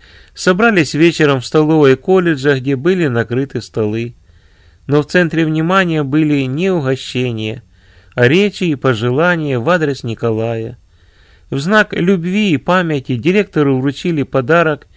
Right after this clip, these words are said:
и альбом, написанный руками студентов.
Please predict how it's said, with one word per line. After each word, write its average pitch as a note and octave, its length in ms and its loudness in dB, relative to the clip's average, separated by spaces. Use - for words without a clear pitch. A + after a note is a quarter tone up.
и C3+ 160 4
альбом, C3 540 0
написанный D#3+ 760 -2
руками B2+ 500 -2
студентов. A2+ 720 -8